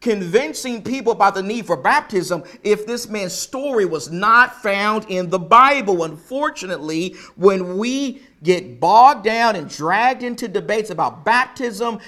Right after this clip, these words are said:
and the need for it, we allow false teachers to cause us to really not like this guy.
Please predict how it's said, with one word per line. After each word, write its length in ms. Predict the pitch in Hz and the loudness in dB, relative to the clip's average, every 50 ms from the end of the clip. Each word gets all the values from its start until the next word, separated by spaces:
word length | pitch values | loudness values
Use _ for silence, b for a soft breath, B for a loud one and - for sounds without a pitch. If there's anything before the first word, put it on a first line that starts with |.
| B B | B B
and 200 | 160 165 160 151 | -4 -2 -2 -2
the 60 | 147 | -2
need 460 | 151 160 180 208 240 262 285 294 254 | -4 -4 -4 -4 -2 -2 -4 -4 -6
for 240 | - 190 240 240 233 | 0 2 2 2 2
it, 360 | 226 233 233 233 233 233 - b b b b b b b b _ _ _ _ | 2 2 2 0 -2 -6 -16 b b b b b b b b _ _ _ _
we 280 | 135 139 180 220 233 | -12 -10 -8 -6 -6
allow 320 | 226 208 - 196 190 196 185 | -6 0 2 4 4 4 2
false 380 | 185 - - 202 196 180 - | -2 -6 -8 -6 -6 -8 -10
teachers 800 | - - 233 226 226 220 - 127 120 104 104 117 127 - - _ _ B B B B B B B B | -14 -14 -12 -12 -12 -12 -10 -10 -10 -10 -10 -14 -16 -18 -20 _ _ B B B B B B B B
to 80 | 143 | -14
cause 480 | - - - 175 196 202 202 190 190 180 | -14 -8 -4 -2 -2 0 -2 -4 -6 -8
us 160 | 180 180 180 | -8 -8 -8
to 100 | - 160 | -10 -12
really 240 | 139 135 156 180 190 | -10 -8 -8 -6 -6
not 240 | 185 196 196 196 196 | -6 -6 -6 -6 -6
like 240 | 208 226 233 226 | -8 -10 -10 -14
this 160 | - 139 120 - | -18 -18 -18 -18
guy. 240 | - - - - | -18 -20 -20 -20